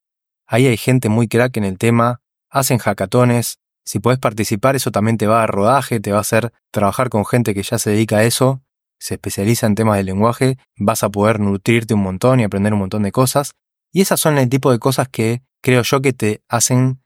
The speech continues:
diferencial del resto. En lo que es lo académico, mucha gente no va a hacer eso, entonces ese tipo de actividades son las que te van a hacer sobresalir. Después,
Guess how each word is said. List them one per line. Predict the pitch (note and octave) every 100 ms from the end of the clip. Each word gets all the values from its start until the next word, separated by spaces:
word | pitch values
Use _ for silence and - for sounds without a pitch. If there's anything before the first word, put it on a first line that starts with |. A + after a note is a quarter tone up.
| _
diferencial | A2 G#2 A2+ G#2 G#2 C3 B2+
del | A2
resto. | G2+ F#2+ - - _ _ _
En | A2+ G#2
lo | G#2
que | A2+
es | A#2
lo |
académico, | A2 A2 B2 B2+ B2+ C3 C#3+ - _ -
mucha | C3 B2+ B2+
gente | E3 D3+ A#2+
no | C3+
va |
a | D#3+
hacer | B2+ A#2+
eso, | - B2+ C3 _ -
entonces | G#2+ A#2 C3 B2+ - -
ese | C3 C3
tipo | C3 C3+
de | B2
actividades | - A#2+ C3+ C#3+
son | C3
las | A#2+
que | G#2+
te | G#2+
van | A#2
a |
hacer | A2 A2
sobresalir. | G#2 G2 A2+ C3 F#2 _ _
Después, | A2 - D#3 -